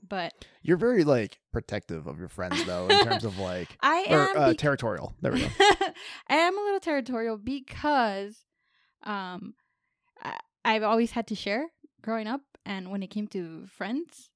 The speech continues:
Speaker 1: I didn't wanna share my friends.
Speaker 2: Yeah.
Speaker 1: So even as an adult, I, it's something that I am trying to work on.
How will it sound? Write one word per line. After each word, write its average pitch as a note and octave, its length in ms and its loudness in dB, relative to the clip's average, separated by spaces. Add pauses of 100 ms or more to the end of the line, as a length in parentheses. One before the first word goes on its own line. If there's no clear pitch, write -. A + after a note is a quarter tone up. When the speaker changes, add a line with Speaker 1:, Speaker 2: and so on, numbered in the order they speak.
(260)
Speaker 1:
I F3+ 640 -8
didn't - 280 -12
wanna G#3+ 220 -8
share - 260 -12
my - 140 -14
friends. - 340 -18 (540)
Speaker 2:
Yeah. - 100 -6
Speaker 1:
So G3+ 380 0
even A3+ 360 -4
as G#3 160 -8
an G3+ 60 -8
adult, G3+ 380 -4
I, F#3 100 -8
it's F#3 120 -16 (100)
something G3 280 -6
that F#3 80 -8
I F3 60 -6
am F#3 120 -8
trying G3+ 220 -6
to F3+ 60 -2
work F3 280 -8
on. A#3+ 280 -2